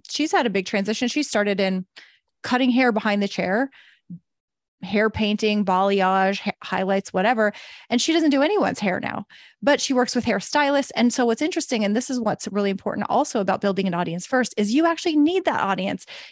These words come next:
You need some of them to go with you to the next thing, because starting from <laughs> scratch,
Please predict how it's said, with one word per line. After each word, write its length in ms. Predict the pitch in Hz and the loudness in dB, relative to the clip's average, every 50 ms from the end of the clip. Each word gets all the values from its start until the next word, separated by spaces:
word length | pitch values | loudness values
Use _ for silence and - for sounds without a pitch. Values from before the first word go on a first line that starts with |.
| _ | _
You 120 | 254 269 269 | 4 4 6
need 360 | 262 262 294 330 359 349 - | 6 6 6 6 4 2 2
some 180 | - - 277 254 | 2 2 2 2
of 100 | 226 202 | 2 2
them 140 | 220 214 | 0 0
to 100 | 214 220 | 0 0
go 120 | 202 214 208 | 0 0 0
with 200 | 190 196 - - | 0 0 -2 -4
you 60 | 202 | -6
to 140 | - - 196 | -6 -2 -2
the 80 | 180 | 0
next 300 | 170 - - - - - | 0 0 -2 -4 -6 -6
thing, 280 | - 202 196 - 185 185 - - - _ | -4 -2 -2 -2 -2 -6 -8 -12 -8 _
because 260 | - - - 277 262 - | -4 0 0 0 0 0
starting 380 | - - - 226 247 294 302 | 0 0 0 2 2 2 2
from 140 | 285 311 269 | 0 0 -2
<laughs> 100 | 269 - | -2 -2
scratch, 380 | - 247 311 339 339 349 - - | 0 2 4 4 4 2 2 0